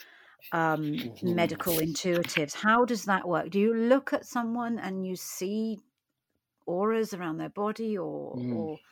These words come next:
Speaker 1: how
Speaker 2: Yeah.
Speaker 1: does, how does that work? And is that,
Speaker 2: Sure.
Speaker 1: do you, do you, that, that ha-, I guess could be potentially risky, isn't it? Because if you're diagnosing something and there's not a,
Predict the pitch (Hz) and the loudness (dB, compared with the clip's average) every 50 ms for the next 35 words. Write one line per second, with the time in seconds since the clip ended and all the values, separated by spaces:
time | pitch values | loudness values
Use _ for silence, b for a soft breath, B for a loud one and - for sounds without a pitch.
0 | B B B B B B B B 196 202 220 269 247 208 - - 185 196 208 202 | B B B B B B B B 2 4 4 4 2 0 -4 -6 -4 -2 -2 -2
1 | 214 - 202 175 - 170 170 156 156 156 - 185 185 - B B B B 254 254 | 0 0 0 0 2 0 -2 -2 -2 -2 -2 -4 -6 -6 B B B B 0 2
2 | - 302 285 - - - _ - - - - - - 214 - _ _ - - - | 4 4 4 4 2 -2 _ -8 -6 -6 -6 -6 -8 -12 -14 _ _ -18 -6 -2
3 | 240 262 - - - - 240 - - - - - 262 262 - - 254 254 240 - | 0 0 0 -2 -6 -10 -10 -10 -10 -12 -4 0 2 2 2 4 4 4 4 4
4 | 208 226 226 214 - - - 208 214 190 165 - 269 285 269 175 - - - - | 0 -4 -4 -4 -4 -2 0 0 0 0 0 0 0 0 0 0 -4 -6 -6 -6
5 | 185 165 208 190 - - - - 208 185 190 185 - - 185 180 175 175 175 170 | -6 -4 -6 -8 -8 -10 -12 -10 -8 -8 -8 -10 -10 -8 -6 -6 -4 -4 -6 -8
6 | 143 139 196 220 233 220 - - - 160 165 175 175 - 185 160 156 - - 170 | -8 -4 -2 -2 -2 -2 -6 -10 -8 -6 -6 -6 -6 -4 -4 -6 -6 -6 -8 -12
7 | - - - 175 170 165 156 - - - - _ - 175 - - 170 160 190 180 | -10 -8 -6 -6 -6 -6 -8 -10 -16 -20 -20 _ -18 -14 -10 -10 -8 -4 -2 -2
8 | 185 190 190 - 175 165 156 156 147 - 160 156 - - 160 147 147 - - 160 | 0 -2 -2 -4 -6 -6 -6 -6 -8 -8 -10 -10 -8 -8 -8 -8 -10 -12 -14 -12
9 | 156 160 160 165 160 160 - 180 175 165 - - 170 165 | -12 -10 -10 -10 -10 -10 -10 -10 -10 -10 -10 -10 -14 -14